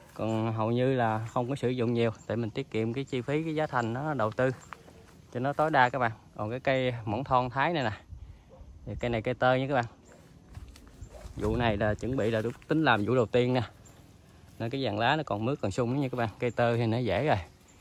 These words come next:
nó cũng không có gì, thì trên ngọn nó cũng đang đi đọt nè, rất là mạnh nha.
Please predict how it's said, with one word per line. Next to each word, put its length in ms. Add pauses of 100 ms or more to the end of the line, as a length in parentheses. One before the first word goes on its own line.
(560)
nó 100
cũng 140
không 120
có 60
gì, 280
thì 160
trên 200
ngọn 200
nó 60
cũng 160
đang 160
đi 100
đọt 240
nè, 60 (1120)
rất 140
là 60
mạnh 240
nha. 200